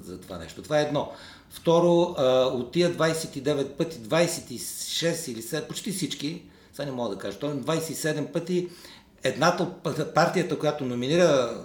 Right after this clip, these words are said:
съдия във Върховния съд, а, командва и Сената. Тоест, а, прави го това нещо, да. А, това се прави. И, т-, н-, номер три, това не е нарушение на самата Конституция.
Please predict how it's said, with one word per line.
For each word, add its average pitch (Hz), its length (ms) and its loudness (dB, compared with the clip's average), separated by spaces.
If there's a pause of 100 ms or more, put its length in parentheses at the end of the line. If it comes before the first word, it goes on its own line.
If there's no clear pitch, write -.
съдия 117 240 -4
във 110 120 -4
Върховния 113 400 -4
съд, - 360 -8
а, 147 140 -4
командва 139 380 -2
и 127 60 -2
Сената. 127 440 -4 (760)
Тоест, 131 480 0
а, 131 340 -2 (540)
прави 151 280 4
го 95 120 -6
това 90 220 -12
нещо, 85 320 -14
да. 95 220 -6 (600)
А, - 60 -8 (580)
това 101 120 -2
се - 220 -6
прави. 139 380 4
И, 131 100 -4
т-, - 300 -12
н-, 120 100 -8 (760)
номер 180 280 6
три, 151 480 -2 (680)
това 160 140 2
не 160 120 4
е 175 60 6
нарушение 160 540 0
на 139 100 -2
самата 131 220 -4 (120)
Конституция. - 560 -18